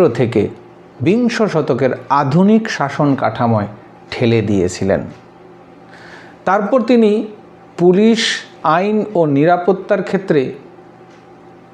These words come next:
অনেক পদক্ষেপ নিয়েছিলেন। আর্মস অ্যাক্ট, প্যানেল কোড অ্যামেন্ডমেন্ট। এবার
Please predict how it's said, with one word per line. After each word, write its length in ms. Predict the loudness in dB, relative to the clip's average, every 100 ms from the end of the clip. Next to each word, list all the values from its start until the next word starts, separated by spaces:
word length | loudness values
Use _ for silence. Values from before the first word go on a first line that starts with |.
| -4 0
অনেক 200 | 0 -2 0
পদক্ষেপ 460 | 0 0 -2 -2 0 2
নিয়েছিলেন। 420 | 2 2 2 2 0 -2 0 2
আর্মস 240 | 2 0 -2
অ্যাক্ট, 200 | -2 -4 -14 -6
প্যানেল 300 | -2 0 0 0 0
কোড 180 | 0 -2 -14 -20 -20 -12 -6
অ্যামেন্ডমেন্ট। 600 | 0 2 2 2 0 -4 -12 -18 -20 -20 -20 -20 -20 -20 -20 -20 -20 -20 -20 -20 -16 -2
এবার 140 | 0